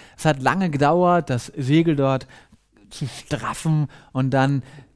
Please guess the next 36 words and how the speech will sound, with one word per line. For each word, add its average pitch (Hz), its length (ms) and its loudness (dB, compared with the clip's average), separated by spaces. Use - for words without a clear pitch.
das 131 260 -2
Brett 139 520 -4
da 131 220 4
vernünftig 147 380 -2
zu 120 100 -16
positionieren, 143 640 0
dann 135 120 -2
ins 120 220 -4
Wasser 147 240 0
mit 131 120 0
der 127 80 0
ganzen 131 260 -2
Ausrüstung 131 540 -4
rein. 123 160 0
Es 131 120 -4
hat 269 140 -4
schon 185 200 -4
eine 180 240 0
Minute 170 380 -2
gedauert, 151 420 0
bis 135 120 -8
wir 143 60 -4
dann 131 120 0
fertig 127 460 -6
waren. - 240 -10
Papa 233 180 6
sagte 202 320 2
mir 185 120 0
immer, 196 340 0
„Daniel, 143 320 0
pass - 260 -4
auf. - 360 -12
Wenn 151 280 2
du 247 100 0
das 139 200 0
Brett - 680 -4